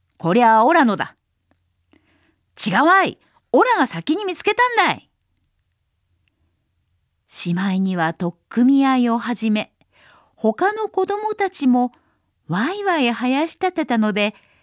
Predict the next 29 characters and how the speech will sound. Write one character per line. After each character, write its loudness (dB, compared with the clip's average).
境 -2
内 -4
は -2
大 -2
騒 -8
ぎ。 -4
そ 0
の 2
様 0
子 -4
を 2
ご -2
覧 0
に -2
な -4
っ -14
た -2
妙 2
教 0
院 2
様 -6
は -6
寂 -8
し -4
い -6
気 -2
持 2
ち -4
に 0